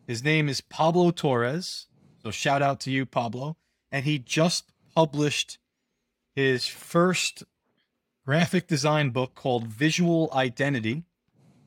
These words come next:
Here it is right here. And, uh, he gave me a note here, and he said, "Read the third page," which is a, he thanks me as being his primary mentor for writing this book.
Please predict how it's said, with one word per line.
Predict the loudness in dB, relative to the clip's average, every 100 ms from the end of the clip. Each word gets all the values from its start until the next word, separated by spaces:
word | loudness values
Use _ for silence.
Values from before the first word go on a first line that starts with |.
| _ _ _ _ _ _
Here | -2
it | 0
is | 2 2
right | 2
here. | 2 0 -4 _ _ _ _ _ _ _ _ _ _
And, | -2 0 0 2
uh, | 0 0 -6
he | -2
gave | 4 4 6
me | 4
a | 4
note | 4 4 4 0 -8
here, | -8 -4 -2
and | -2
he |
said, | -2 -4 -6 -4
"Read | 0 2 0
the | -4
third | -2 0 2 0
page," | 2 2 2 -2
which | -6 -6
is | -6 -2
a, | 0 2
he | 0 -4
thanks | 0 2 2 0 -2
me | 0 2 0 0
as | 0 0
being | 0 0 2 2 -2
his | -2 -4 -4 -10 _ _ _ _ _ _
primary | -2 0 2 2 0 -2 -6 -10 -18 _ _ _ _ _ _ _
mentor | 2 2 0 -6 -8 _ _ _ _ _ _
for | -4
writing | 2 4 4 2 -2
this | -4 -6
book. | -8